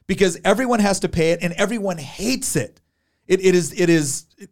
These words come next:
it is collected in a way that doesn't make any sense. Primarily, you get a huge bill at the end of the year, right before Christmas,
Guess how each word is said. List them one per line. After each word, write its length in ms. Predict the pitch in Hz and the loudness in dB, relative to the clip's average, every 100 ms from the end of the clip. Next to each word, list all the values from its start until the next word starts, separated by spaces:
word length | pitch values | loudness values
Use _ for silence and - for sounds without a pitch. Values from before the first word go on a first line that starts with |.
| - | -4
it 100 | 160 | -2
is 120 | 139 | -2
collected 520 | - 156 170 202 226 208 | -4 -2 -2 0 0 0
in 60 | |
a 60 | 202 | 0
way 220 | 190 202 | 4 4
that 100 | 180 | 4
doesn't 220 | 180 180 | 0 -2
make 160 | 185 175 | -4 -2
any 120 | 165 | -4
sense. 360 | - 190 190 - - _ | -4 -2 -2 -6 -14 _
Primarily, 480 | - 170 175 220 214 | 0 2 2 2 2
you 120 | 180 | 0
get 140 | 165 175 | 0 0
a 80 | 156 | 0
huge 420 | 139 214 220 170 | -4 -4 -4 -2
bill 160 | 185 180 | 0 0
at 60 | |
the 140 | 180 160 | -2 -4
end 60 | 180 | -4
of 60 | |
the 80 | 185 | -4
year, 200 | 156 160 | -2 -2
right 220 | 143 165 | -2 -2
before 280 | - 131 175 | -4 -2 -4
Christmas, 580 | - 202 175 139 127 - | -2 -4 -4 -2 -4 -4